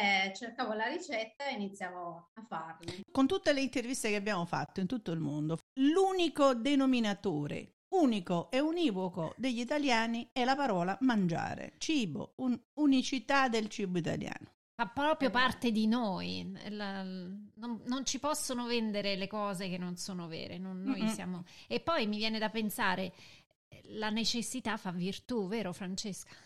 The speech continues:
Speaker 1: Assolutamente, sì, sì, sì, proprio una necessità. Quindi i primi tempi ero proprio, ehm, alla ricerca di quello che mi mancava.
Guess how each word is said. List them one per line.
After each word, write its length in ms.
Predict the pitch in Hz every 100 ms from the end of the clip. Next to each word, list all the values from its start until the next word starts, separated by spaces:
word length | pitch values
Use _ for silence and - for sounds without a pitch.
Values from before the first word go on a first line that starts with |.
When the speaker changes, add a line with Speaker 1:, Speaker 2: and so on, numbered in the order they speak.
| - - - _ -
Speaker 1:
Assolutamente, 1160 | 254 - - 240 226 269 240 208 180 170 196 185
sì, 240 | - 262
sì, 220 | 220 226 208
sì, 180 | 220
proprio 560 | 208 254 262 269 247 254
una 200 | 262 254
necessità. 1040 | 254 247 - 254 - 247 - 185 175 - -
Quindi 640 | 233 254 262 277 269 262 - - -
i 200 | 247 247
primi 380 | 285 277 262 247
tempi 760 | 262 269 262 254 269 262 247
ero 320 | 240 226 233 233
proprio, 680 | 247 247 254 247 240 233 233 - - _
ehm, 1000 | 226 220 214 208 208 214 208 214 208 208
alla 360 | 226 254 262 262
ricerca 800 | 269 254 262 262 269 262 269 269
di 120 | 247
quello 240 | 214 220
che 100 | 220
mi 140 | 208 180
mancava. 720 | 175 170 170 160 156 165 -